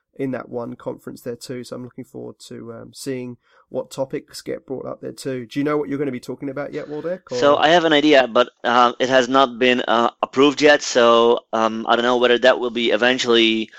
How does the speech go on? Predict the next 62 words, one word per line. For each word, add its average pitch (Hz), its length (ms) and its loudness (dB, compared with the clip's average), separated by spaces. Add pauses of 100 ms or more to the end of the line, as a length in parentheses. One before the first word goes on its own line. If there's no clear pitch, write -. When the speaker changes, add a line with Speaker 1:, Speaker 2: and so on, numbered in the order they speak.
(280)
Speaker 2:
um, 110 640 0
the 107 340 0
talk 131 180 2
that 113 80 0
I 104 60 4
will 104 180 2
give. 117 340 4
But 113 220 0
I 110 80 2
really, 127 500 4
truly 127 340 2
hope 123 320 2
that 117 260 4 (100)
I'll 127 200 0
be 127 140 2
able 120 200 2
to 117 180 -8
share 120 520 4 (340)
all 151 160 6
of 127 80 -4
my 131 160 2
experience 127 460 0
so 117 180 -2
far 117 320 4
with 101 240 -2
Office 127 280 -4
Graph. 113 320 2 (260)
<laughs> - 960 -2 (1040)
Speaker 1:
Yeah, 139 380 0 (140)
t-, 190 160 0 (240)
you 160 140 -2
don't, 143 220 0
that, 170 180 0
you, 156 160 -16 (240)
like, 143 160 -8
you 160 80 -8
don't 180 80 -2
wanna 170 100 -4
give 156 160 -8
too - 160 -10
much 156 180 -8
away, 139 280 -4
right? 123 200 -4
'Cause - 100 -20
you 135 80 -10
don't 135 80 -4
want 131 100 -4
other 131 180 -6
people 135 320 -10
submitting. 123 460 -10
But 123 120 -6
I'm, 127 220 -8
I'm 135 100 -8
sure 156 240 -4
if 143 80 -8
Steve 143 240 -8
does 127 180 -6
his 120 120 -14
homework, 123 480 -8
they'll 120 160 -8
know 120 260 -12
that, 120 220 -12